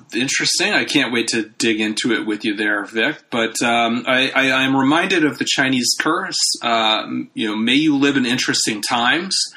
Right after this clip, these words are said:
And I'm also reminded of a meme that I saw recently, which was really funny. It was Doc Brown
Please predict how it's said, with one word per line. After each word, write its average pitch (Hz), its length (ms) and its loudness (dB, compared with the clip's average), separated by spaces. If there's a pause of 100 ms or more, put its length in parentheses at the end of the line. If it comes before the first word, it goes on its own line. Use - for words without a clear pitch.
(360)
And 127 120 2
I'm 135 140 2
also 151 260 2
reminded 127 420 0
of 117 100 0
a 113 80 0
meme 143 320 2
that 123 140 0
I 113 80 0
saw 113 280 0
recently, 123 500 -2
which 123 220 -2
was 110 180 -2
really 107 200 -2
funny. 117 520 -2
It 104 120 -2
was 104 320 -4
Doc 131 300 0
Brown 123 520 0